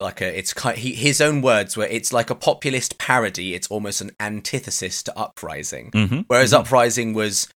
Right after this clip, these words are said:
Speaker 1: almost populist, but taking it seriously. Will of the People is almost, quote, "Do we know that we're stupid now?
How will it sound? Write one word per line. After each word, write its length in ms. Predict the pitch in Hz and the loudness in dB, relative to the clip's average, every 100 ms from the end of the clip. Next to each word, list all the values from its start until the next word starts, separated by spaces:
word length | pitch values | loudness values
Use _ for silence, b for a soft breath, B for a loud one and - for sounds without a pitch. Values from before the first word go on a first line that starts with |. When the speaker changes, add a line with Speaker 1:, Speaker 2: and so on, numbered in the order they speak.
| _ _ | _ _
Speaker 1:
almost 500 | 139 160 156 139 139 | 6 8 10 8 6
populist, 640 | - - 117 90 92 - - _ - | 0 0 0 -4 -4 -6 -8 _ -2
but 140 | 104 | 0
taking 280 | - 107 101 | 2 0 -2
it 140 | 98 - | -6 0
seriously. 680 | 120 107 92 - 82 87 - _ - | 2 2 0 -2 -6 -8 -10 _ 2
Will 160 | 127 | 2
of 60 | 127 | 2
the 60 | |
People 420 | 117 127 - 92 90 | -2 -4 -4 -8 -4
is 180 | 98 | -4
almost, 640 | - 135 107 85 95 - - - | 0 0 0 -2 -2 -6 -8 -8
quote, 380 | - 90 - - _ _ - | -4 -4 -6 -12 _ _ 0
"Do 180 | 139 143 | 2 2
we 180 | 156 | 2
know 280 | 151 147 143 | 4 4 4
that 140 | 123 95 | 2 0
we're 160 | 107 | 0
stupid 500 | - - 131 120 92 | 2 0 -2 -2 -6
now? 380 | 85 80 85 | -4 -6 -8